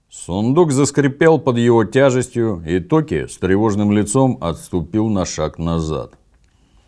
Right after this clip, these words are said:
Орм налил пиво из бочки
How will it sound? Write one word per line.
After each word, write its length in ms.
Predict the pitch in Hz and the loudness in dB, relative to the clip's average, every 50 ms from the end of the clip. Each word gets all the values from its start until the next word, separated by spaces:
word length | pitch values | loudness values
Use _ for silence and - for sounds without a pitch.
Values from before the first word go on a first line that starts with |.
| _ _ _ _ _ _ _ _ - | _ _ _ _ _ _ _ _ -2
Орм 400 | 76 95 127 151 160 151 135 123 | 0 2 2 4 2 2 2 2
налил 320 | 117 113 135 156 151 - | 2 2 2 0 0 -2
пиво 400 | - 135 143 143 135 123 120 117 | -2 -2 0 2 2 2 2 2
из 80 | 104 101 | 0 0
бочки 580 | 104 123 147 147 123 - - 85 71 62 - | 0 0 0 0 0 -2 -4 -6 -6 -8 -8